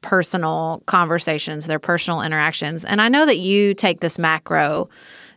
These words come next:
you as a reporter and you're really trying to debunk it. But I'm wondering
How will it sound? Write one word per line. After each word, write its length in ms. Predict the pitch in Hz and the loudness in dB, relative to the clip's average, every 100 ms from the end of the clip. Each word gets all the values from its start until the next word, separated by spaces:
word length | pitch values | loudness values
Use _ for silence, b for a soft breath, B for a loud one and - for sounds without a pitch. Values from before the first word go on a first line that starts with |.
| 190 | -2
you 160 | 196 190 | 4 4
as 160 | 196 180 | 4 2
a 100 | 175 | 2
reporter 440 | 170 - 165 156 | 2 0 0 0
and 200 | 170 175 | 0 0
you're 140 | 175 | 2
really 240 | 185 185 175 | 4 4 2
trying 300 | - 165 165 | 2 2 2
to 60 | |
debunk 440 | 160 170 156 156 151 | 0 -4 -2 -4 -4
it. 140 | - | -2
But 120 | 202 | 2
I'm 120 | 208 214 | 2 4
wondering 600 | 233 262 277 277 277 | 4 4 4 4 2